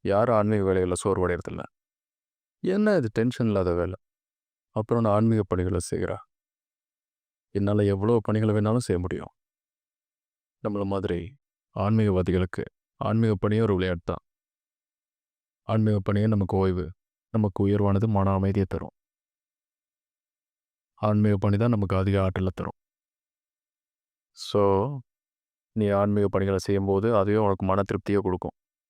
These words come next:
இது ஒவ்வொரு ஆன்மீக விஞ்ஞானிகளுக்கும் பொருந்தும்.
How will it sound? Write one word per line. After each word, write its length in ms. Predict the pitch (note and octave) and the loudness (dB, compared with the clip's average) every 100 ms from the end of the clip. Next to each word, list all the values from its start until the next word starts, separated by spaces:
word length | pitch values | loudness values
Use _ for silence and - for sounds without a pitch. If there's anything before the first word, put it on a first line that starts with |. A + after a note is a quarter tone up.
| _ | _
இது 260 | G#2+ G2+ G2+ | -6 -2 0
ஒவ்வொரு 640 | A2 A#2+ B2+ G#2 F#2 F2+ - _ _ _ _ _ _ | 2 2 2 2 0 -4 -8 _ _ _ _ _ _
ஆன்மீக 720 | A2 A2 G#2 G2 G2 E2+ B1 - _ _ _ - | 0 2 4 4 2 0 -4 -10 _ _ _ 2
விஞ்ஞானிகளுக்கும் 540 | A#2+ A#2 G#2+ G2+ A2 G#2+ | 4 6 4 4 2 2
பொருந்தும். 340 | F#2+ F2 | 0 0